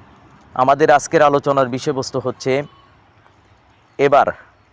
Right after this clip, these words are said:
ঢাকাকে পৃথিবীর মানচিত্র থেকে উড়িয়ে দেওয়ার হুমকি দিল ভারত। গাজওয়াতুল হিন্দের জন্য প্রস্তুত হন হে মুসলিম। আপনারা ইতিমধ্যে হয়তো জানেন,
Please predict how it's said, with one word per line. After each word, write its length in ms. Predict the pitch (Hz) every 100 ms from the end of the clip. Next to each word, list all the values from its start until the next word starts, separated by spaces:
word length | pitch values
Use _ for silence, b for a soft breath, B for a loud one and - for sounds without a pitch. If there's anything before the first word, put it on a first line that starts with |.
| _ _ _ _ _ _ -
ঢাকাকে 500 | 110 127 156 151 156 160 _
পৃথিবীর 580 | 139 - 143 139 127 120 - -
মানচিত্র 600 | 104 107 139 160 151 139
থেকে 380 | 131 131 127 123 -
উড়িয়ে 360 | - 135 147 147
দেওয়ার 340 | 127 117 110
হুমকি 340 | 107 131 135 117
দিল 240 | 110 107
ভারত। 340 | 90 92 110 - _ - _ _ _ _ _ _ _ _ _ _ _ _ _ - 110
গাজওয়াতুল 480 | 131 135 156 156
হিন্দের 380 | 135 135 143 135
জন্য 260 | 110 120 117
প্রস্তুত 440 | - 127 - 117
হন 260 | - 117 104 113
হে 80 |
মুসলিম। 440 | 107 101 - 95 71 _ _ _ _ _ _ _ _ _ _ _ _ _ _ _ _ 855 855 _ _ _ _ _ _ _ _ _ _ _ _ _ _ _
আপনারা 340 | 127 - 147
ইতিমধ্যে 680 | 143 135 151 139 123 131 123
হয়তো 300 | 113 123 123
জানেন, 400 | 117 117 123 147